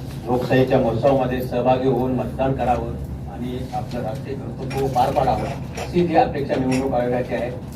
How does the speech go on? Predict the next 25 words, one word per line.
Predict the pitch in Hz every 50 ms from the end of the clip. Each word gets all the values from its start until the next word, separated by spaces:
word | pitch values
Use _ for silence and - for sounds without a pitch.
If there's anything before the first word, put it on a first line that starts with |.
| - - -
त्या | 143 147 151
अनुषंगाने | 147 147 131 131 139 135 131 131 131 127 135 139
सगळ्याच | - - - - - 156 151 - -
ठिकाणी | 135 - 123 120
सर्व | 120 117 117 117 113 113 110 110
throughout | 120 120 - - - - - 127 135 147 151 147
the | 139 131 123 117
इंडिया | 113 110 117 113 - - - - - - - - - -
जे | 113
जिथं | 107 113 117 120 123 120
मतदान, | 110 113 - - - 131 131
मत-, | 127 - 120 117 110 110 120 117 113 113 113 -
मतदान | 135 120 131 135 139 139
आहे, | - 107 104 104 104 - - - - - - -
तिथं | - 120 - 147
ह्या | 143 - - 139 135
स्वीप | - - - 156 160 - - - - - -
ॲक्टिव्हिटीच्या | - - - - - 135 135 - - 139
माध्यमातून | 127 123 120 123 127 127 127 127 127
वेगवेगळे | - - - - 117 - - - 147 147
कार्यक्रम | - 135 127 123 123 - - 123 120
घेतोय | 110 110 - - 113 110
आपण. | 107 - - - - - - - - - - - - - - - - -
त्याच्यामध्ये | 135 131 147 143 139 135 135 135 139 139 143 143 143 139 - - - - - - - - - - - - - - - - - - - - - - - - - - - - - - - - - - - - - -
अनेक | - - 147 156 160 156